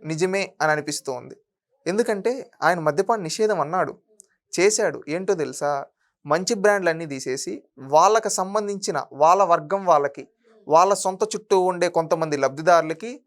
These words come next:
కొన్ని బ్రాండ్లు సృష్టించుకున్నారు. డిస్టిలరీలు వాళ్ళే పెట్టించారు.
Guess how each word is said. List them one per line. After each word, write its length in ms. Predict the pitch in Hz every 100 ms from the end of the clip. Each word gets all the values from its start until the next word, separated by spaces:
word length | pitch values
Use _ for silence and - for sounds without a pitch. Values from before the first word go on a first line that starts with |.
| _ _ _
కొన్ని 180 | 214 214
బ్రాండ్లు 520 | 175 135 156 196 226
సృష్టించుకున్నారు. 800 | 202 165 - 147 - 147 139 139 - _ _ _ 147
డిస్టిలరీలు 560 | 165 - 226 214 202
వాళ్ళే 260 | 160 165 170
పెట్టించారు. 580 | 147 143 135 - 139